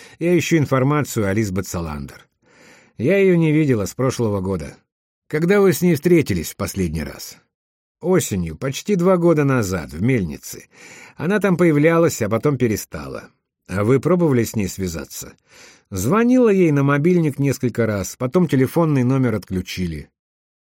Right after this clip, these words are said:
«А вы не знаете, как её найти?» «Нет». «Что такое персты дьявола?» Сила Нуран ухмыльнулась.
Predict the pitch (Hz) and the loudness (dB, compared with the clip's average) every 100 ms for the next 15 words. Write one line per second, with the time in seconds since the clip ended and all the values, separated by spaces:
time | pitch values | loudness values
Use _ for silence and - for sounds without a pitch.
0 | _ 82 101 131 147 143 202 190 131 120 | _ -6 -2 0 0 0 0 -2 -2 -2
1 | 104 104 95 87 - - - _ _ 117 | 0 0 -2 -4 -8 -18 -18 _ _ -2
2 | 135 160 - _ _ _ _ _ _ _ | -2 -2 -8 _ _ _ _ _ _ _
3 | - - 185 175 - 147 101 113 110 - | -12 -2 0 0 2 2 2 0 -2 -2
4 | 123 92 101 92 76 69 65 - _ _ | -4 -2 -2 -2 -4 -10 -14 -20 _ _
5 | _ _ _ _ - - 233 208 175 180 | _ _ _ _ -10 0 2 4 4 4
6 | 185 185 143 - 139 120 87 65 65 - | 4 2 0 0 0 0 -2 -6 -12 -16
7 | - | -18